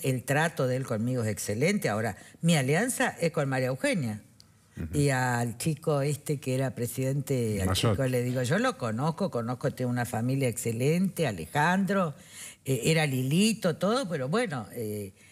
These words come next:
Speaker 1: eh, qué sé yo, uno define en la vida si es dirigente político, está, uno va definiendo si es
Speaker 2: Ujú.
Speaker 1: operador, si no es operador, pero la verdad es que no sé cómo terminaron, miren, no sé cómo terminaron ni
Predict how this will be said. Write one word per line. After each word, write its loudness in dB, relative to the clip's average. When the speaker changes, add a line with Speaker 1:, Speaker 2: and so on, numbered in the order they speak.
Speaker 1:
eh, -10
qué -2
sé 2
yo, 0
uno 2
define 0
en 0
la 0
vida 0
si -2
es 2
dirigente 0
político, 0
está, 0
uno -2
va 0
definiendo 0
si -4
es 2
Speaker 2:
Ujú. 0
Speaker 1:
operador, 2
si -6
no -4
es -4
operador, 0
pero 2
la 2
verdad 2
es -6
que 0
no 0
sé -2
cómo 0
terminaron, 2
miren, 4
no 2
sé -2
cómo 0
terminaron 2
ni 2